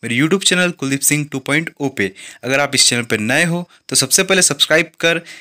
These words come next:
इस चैनल को सब्सक्राइब कर दीजिए और बेल आइकन को प्रेस कर दें ताकि आने वाले वीडियोज़ का नोटिफिकेशन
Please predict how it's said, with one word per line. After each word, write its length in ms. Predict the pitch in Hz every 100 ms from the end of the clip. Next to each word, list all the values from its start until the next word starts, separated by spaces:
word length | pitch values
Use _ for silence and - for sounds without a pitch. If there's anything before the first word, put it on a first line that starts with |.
| - -
इस 120 | -
चैनल 180 | 156 165
को 80 |
सब्सक्राइब 400 | 160 117 - 156
कर 160 | 165 180
दीजिए 340 | 165 160 175
और 200 | 170 135 113
बेल 160 | 139 151
आइकन 260 | 139 131 131
को 120 | 151
प्रेस 240 | 156 139
कर 180 | - 104
दें 160 | 98 98 - -
ताकि 260 | 131 - 139 -
आने 240 | 117 131 165
वाले 200 | 185 175
वीडियोज़ 320 | 165 175 -
का 80 | 139
नोटिफिकेशन 600 | 135 135 135 139 185